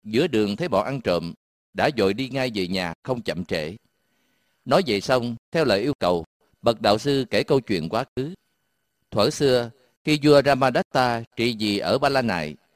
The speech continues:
Bồ Tát là vị triệu phú có tài sản lớn. Bồ Tát được một dân làng mời đi ăn. Ăn xong,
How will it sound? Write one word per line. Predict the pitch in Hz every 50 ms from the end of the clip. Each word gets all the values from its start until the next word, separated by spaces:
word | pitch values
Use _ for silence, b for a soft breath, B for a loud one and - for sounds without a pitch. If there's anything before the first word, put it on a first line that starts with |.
| _ _ _ _ _ _
Bồ | - 120 123 120 113
Tát | - 139 190 220 - _ _ -
là | 107 101 98 95 92
vị | 98 104 -
triệu | - 98 98
phú | - - - 139 151 208 208 -
có | 185
tài | 175 - 95 87 85
sản | 80 - 76 82 107
lớn. | 120 117 127 151 180 - - _ _ _ _ _ _ _ _ _ _ -
Bồ | - 123 117
Tát | - 123 143 196 214 - _ _ _ _ _ _ _
được | - 127 123 110
một | 107 113 107 -
dân | 151 170 156 123
làng | 110 101 98 98 98 95
mời | 98 101 98
đi | 95 117 123
ăn. | 98 120 123 - _ _ _ _ _ _ _ _ _ _ _ _ _ _ _
Ăn | 135 139 139
xong, | 131 - 143 135 131 131 127